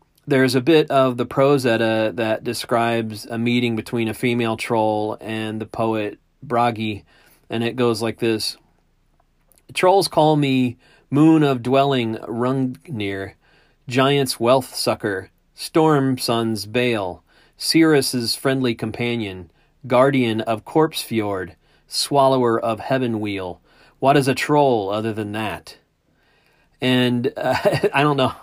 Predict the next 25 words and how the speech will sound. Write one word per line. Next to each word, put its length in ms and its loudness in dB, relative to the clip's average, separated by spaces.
how 100 0
well 140 2
you 140 2
can 140 -2
decode 420 2
that. 320 0
It's 160 -2
certainly 440 0
a 80 -2
bit 120 0
of 60 0
a 60 0
riddle 280 2
to 120 -6
me, 380 2
but 120 2
it 80 2
does 260 4
describe 500 0
a 40 -4
troll 380 0
with 100 0
an 80 -2
insatiable 680 -2
appetite, 720 -6